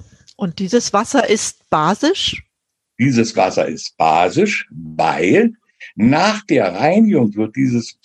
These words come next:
Speaker 2: also nach dem Filtern, dem ersten Filtern, wird dieses Wasser, läuft dieses Wasser über Edelschokit und es läuft danach noch über Korallen.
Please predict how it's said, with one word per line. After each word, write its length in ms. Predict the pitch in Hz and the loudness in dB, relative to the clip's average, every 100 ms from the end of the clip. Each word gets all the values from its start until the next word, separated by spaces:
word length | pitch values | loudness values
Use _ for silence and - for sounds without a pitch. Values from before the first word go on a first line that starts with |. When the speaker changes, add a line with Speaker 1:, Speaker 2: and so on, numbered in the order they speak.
| 117 110 | -4 0
Speaker 2:
also 280 | 101 98 | 0 -2
nach 260 | 98 107 101 | -2 -4 -4
dem 300 | - 92 78 _ | -4 -6 -6 _
Filtern, 640 | 214 240 - 92 147 208 - - - - | 2 2 2 0 2 0 -2 -14 -16 -8
dem 140 | 92 | -4
ersten 380 | 156 180 - 120 | 0 0 -2 -12
Filtern, 400 | - - 147 143 | -8 -6 -4 -2
wird 240 | 127 - | -2 -4
dieses 380 | 165 180 185 - | -8 -10 -12 -6
Wasser, 420 | 117 110 139 139 - - - - | -2 -2 -2 -4 -6 -20 -20 -2
läuft 420 | 110 156 180 - | 0 0 -2 -8
dieses 340 | 139 - - | -8 -8 -6
Wasser 420 | 95 120 120 135 - - - _ | -2 -2 0 -2 -4 -20 -20 _
über 460 | 113 113 98 85 - _ | 0 2 2 0 -2 _
Edelschokit 800 | 127 135 151 175 175 196 208 - _ _ _ _ _ _ _ _ _ - | -2 0 -2 -4 -4 -6 -10 -12 _ _ _ _ _ _ _ _ _ 0
und 240 | 156 208 | 2 2
es 180 | - - | 0 0
läuft 460 | 127 131 147 - _ 120 - | 2 4 2 -2 _ -20 -4
danach 640 | 95 90 101 127 175 - - | -2 0 0 0 0 -4 -2
noch 300 | 117 127 127 | 0 0 -2
über 300 | 104 - 104 | -6 -4 -2
Korallen. 560 | 135 107 95 82 69 | -2 2 2 0 -4